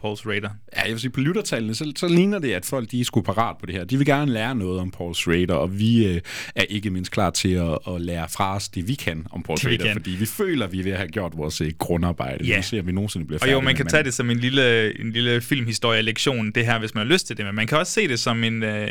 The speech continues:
Speaker 1: en, en masse anbefalinger og potentielle afbefalinger. Det ved jeg ikke, øh, det, det er jo også en måde at se det på.
Speaker 2: Vi har lavet, øh, spotlights om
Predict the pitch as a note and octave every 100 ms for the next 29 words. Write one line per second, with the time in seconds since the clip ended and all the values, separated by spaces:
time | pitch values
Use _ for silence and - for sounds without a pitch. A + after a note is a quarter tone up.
0 | - A#2 A2+ A#2+ C3 D#3+ - A#2 B2+ E3
1 | D3 C3+ A#2+ A#2 A2 G2 - B2 A#2+ D3+
2 | C3+ F#2 A#2+ C3+ - A2 G2+ G#2 A2 B2
3 | B2 G#2 A#2 - G#2+ G2+ G#2 G2+ - -
4 | - - - - A#2+ A2+ C#3+ C#3+ C#3 -
5 | B2 B2 - A2+ G#2+ A#2+ A#2 C3+ C#3 B2+
6 | A#2+ A#2 A#2+ A#2+ - C#3+ B2+ A#2 - B2
7 | A2+